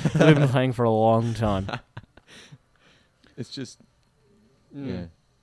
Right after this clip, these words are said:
Speaker 2: It's so easy to bowl 'em out, too.
Speaker 1: Mm. Um, we'll talk about more after this song, Ed Sheeran's Small Bump. And welcome back to the third leg. Now, why wait until next year to apply for a course when Holmes Glen is educating for the new world?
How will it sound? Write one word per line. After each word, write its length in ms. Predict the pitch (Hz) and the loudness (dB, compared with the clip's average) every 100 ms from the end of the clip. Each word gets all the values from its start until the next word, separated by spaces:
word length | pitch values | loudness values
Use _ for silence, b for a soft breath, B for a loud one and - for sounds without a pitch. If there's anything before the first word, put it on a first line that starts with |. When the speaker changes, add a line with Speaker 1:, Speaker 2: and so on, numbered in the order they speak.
| _ | _
Speaker 2:
It's 100 | - | -10
so 120 | 151 165 | -2 0
easy 140 | 127 | 0
to 60 | 90 | 0
bowl 180 | 95 90 | 0 0
'em 80 | |
out, 180 | 95 90 | -4 -6
too. 220 | - 90 92 | -10 -10 -12
Speaker 1:
Mm. 300 | 123 110 107 _ _ B B - 117 | -14 -12 -14 _ _ B B -4 2
Um, 440 | 127 127 123 113 _ 123 | 4 4 -2 -8 _ -8
we'll 100 | 123 | -2
talk 220 | 127 123 | -2 0
about 240 | 120 107 | 0 0
more 420 | 104 117 127 98 | 0 -2 0 -2
after 480 | 110 - 110 107 98 | -4 -4 -4 -4 -4
this 220 | 107 113 | -6 -6
song, 360 | - 123 123 98 | -4 -4 -4 -4
Ed 220 | 80 110 | -4 -4
Sheeran's 580 | - - 123 135 101 98 | -6 -6 -4 -2 -4 -8
Small 360 | - 110 113 104 | -8 -4 -4 -2
Bump. 340 | 113 113 - - _ _ _ _ | -4 -4 -10 -20 _ _ _ _
And 180 | - 117 | -10 -4
welcome 340 | 113 127 131 120 | -2 -2 -4 -4
back 220 | 135 - | -4 -4
to 100 | 123 | -10
the 80 | 113 | -12
third 480 | - 127 135 131 | -6 0 0 0
leg. 480 | 123 123 147 123 101 | -2 0 0 0 -6
Now, 520 | 110 123 123 117 92 b b b | -6 -4 -2 -2 -4 b b b
why 300 | 117 139 175 | 0 4 4
wait 260 | 190 180 175 | 4 2 0
until 220 | 165 160 | -2 -2
next 300 | 139 139 - | -2 -4 -4
year 100 | 123 | -2
to 80 | 110 | 0
apply 340 | 107 101 110 110 | -2 -2 -2 -2
for 180 | 110 107 | -4 -8
a 60 | |
course 500 | - 120 123 131 - | -4 -2 -2 -2 -6
when 380 | 131 127 117 107 _ | -4 -4 -6 -12 _
Holmes 340 | - 160 175 139 | 2 2 2 0
Glen 260 | 139 123 | -2 -2
is 120 | 120 110 | -4 -4
educating 580 | 131 127 139 127 120 | -6 -6 -4 -4 -4
for 140 | 117 127 | -6 -4
the 80 | 127 | -2
new 200 | 131 127 | 0 2
world? 280 | 123 104 | 2 2